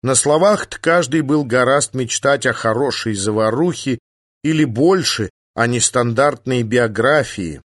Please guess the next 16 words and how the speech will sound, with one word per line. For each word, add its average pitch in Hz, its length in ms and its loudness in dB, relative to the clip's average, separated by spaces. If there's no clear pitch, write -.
о 110 80 0
возможности 135 680 0
отличиться 135 800 -2
или 117 220 0
о 117 120 2
славной 131 540 0
смерти 131 540 -2
на 117 160 0
поле 120 340 -2
боя 135 460 2
с - 80 -6
посмертным 135 760 -2
представлением 123 920 -2
к - 100 -10
высокой 113 540 0
награде. 107 680 -2